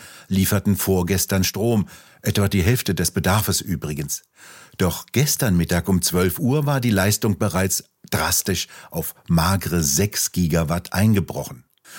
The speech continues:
Und jene zwei Komma zwei Millionen Photovoltaikanlagen lieferten um zwölf Uhr mittags knappe sieben Komma zwei Gigawatt.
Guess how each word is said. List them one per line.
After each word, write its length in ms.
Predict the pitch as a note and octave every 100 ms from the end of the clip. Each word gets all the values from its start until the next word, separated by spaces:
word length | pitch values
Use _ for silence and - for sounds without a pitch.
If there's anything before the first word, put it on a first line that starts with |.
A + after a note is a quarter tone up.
| -
Und 160 | F2+ E2
jene 400 | F#2 G2+ F2 D#2
zwei 280 | - - B2
Komma 300 | B2+ A#2+ G#2+
zwei 240 | F#2+ G2+
Millionen 460 | G#2+ G2+ G2 G2+ F#2+
Photovoltaikanlagen 1300 | - D#3 D3 G#2 G2 F#2+ F#2 F#2+ G#2 A2 G#2+ B2 B2+ - - -
lieferten 440 | G2 C#3+ D#3 C#3+ B2+
um 240 | A2+ G#2+
zwölf 400 | - F#2 B2+ -
Uhr 180 | - A2
mittags 600 | G2+ B2+ D#3 D3+ - -
knappe 500 | - G2+ G#2 A#2+ G2+ - -
sieben 460 | E2 E2+ G2 G2+
Komma 340 | - G2 G2 F#2
zwei 360 | - F#2 A2+
Gigawatt. 880 | A#2 D#2+ E2+ D2 D#2 C#2 C#2+ - -